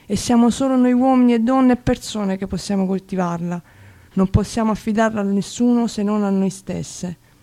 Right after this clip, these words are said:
Voi avete questa filosofia di vita che sta nella dea ed è la vostra idea della vita. L'avete immaginata e inventata, dotata di capacità che più apprezzate, che riconoscete come preziose.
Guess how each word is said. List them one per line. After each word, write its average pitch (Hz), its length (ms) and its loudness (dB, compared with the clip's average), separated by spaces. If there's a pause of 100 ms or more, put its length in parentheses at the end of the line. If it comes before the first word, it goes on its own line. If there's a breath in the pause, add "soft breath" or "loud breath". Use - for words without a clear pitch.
(840 soft breath)
Voi 226 180 0
avete 202 280 -2
questa 202 320 -2
filosofia 214 500 -2
di 202 80 -2
vita 202 380 -2
che 196 100 -4
sta 220 240 -2
nella 208 300 2
dea 175 360 -2 (440 soft breath)
ed 208 160 4
è 233 80 8
la 233 180 2
vostra 240 380 0
idea 226 260 2
della 185 240 0
vita. 180 420 -6 (360 soft breath)
L'avete 190 280 0
immaginata 196 920 -2
e - 100 -6
inventata, 202 880 0 (320 loud breath)
dotata 240 420 0
di 233 100 0
capacità 233 560 0
che 247 140 -4
più 254 160 -4
apprezzate, 185 840 -4 (360 soft breath)
che 214 140 -2
riconoscete 220 640 -2
come 214 220 -2
preziose. 185 800 -8